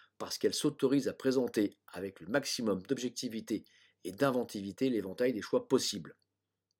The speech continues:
Citation du général Éric de la Maisonneuve dans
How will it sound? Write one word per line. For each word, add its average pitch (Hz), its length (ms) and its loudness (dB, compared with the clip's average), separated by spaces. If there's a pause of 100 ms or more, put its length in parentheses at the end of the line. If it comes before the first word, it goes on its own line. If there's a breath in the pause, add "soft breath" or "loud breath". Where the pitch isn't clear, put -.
(160)
Citation - 460 -4
du 117 100 -2
général 98 440 -2
Éric 117 360 0 (280 soft breath)
de - 60 -4
la 90 80 -4
Maisonneuve 98 520 0 (100)
dans 101 220 -2